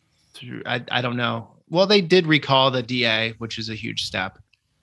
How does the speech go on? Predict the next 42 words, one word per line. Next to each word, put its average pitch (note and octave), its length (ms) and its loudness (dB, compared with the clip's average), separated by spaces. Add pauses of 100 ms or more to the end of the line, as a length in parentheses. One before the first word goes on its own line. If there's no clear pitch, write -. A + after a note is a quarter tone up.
(380)
That C3+ 140 4
guy C#3 140 4
was B2+ 160 2
calling B2+ 320 0
the A2+ 60 -6
criminals A#2 500 -4
the A2+ 60 -10
victims. A2 580 -12 (1300)
You G#2+ 80 -8
know, G2 260 -8 (460)
our A#2+ 220 2
Safeway A#2+ 540 0
was A2+ 120 -4
getting A#2 220 -4
hit A2+ 260 -4
multiple A#2 420 -4
times A2 340 -6
a A2+ 40 -10
day G#2+ 340 -6
and A2 100 -6
no A2+ 140 -4
punishment A2+ 600 -6
for - 180 -14
the, A2+ 200 -14
those A2 240 -10
hitting A2+ 320 -4
it. A2 280 -8
And A#2 100 -8
it A#2 60 -10
just - 240 -8
became, A2+ 500 -6
it, A#2+ 140 -10 (180)
like, B2+ 220 0
going D#3 240 4
to D3+ 80 4
the C3+ 80 4
grocery A#2 400 -2
store G#2+ 320 -4
turned A2+ 240 -6
into G#2+ 180 -4
a G2 60 -2
heavy, G#2+ 540 -6